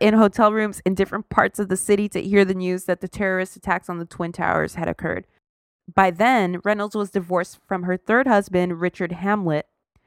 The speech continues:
whose affairs with various women, including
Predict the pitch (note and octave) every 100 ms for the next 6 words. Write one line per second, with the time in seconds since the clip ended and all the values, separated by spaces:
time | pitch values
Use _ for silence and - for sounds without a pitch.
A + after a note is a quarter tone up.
0 | _ _ _ - A3 G#3+ F#3+ - - G#3
1 | G#3 F#3 E3+ G#3 C#4 C4 E3+ D#3+ D#3 F3
2 | - _ - G3 A3 G3+ F#3 F3 F3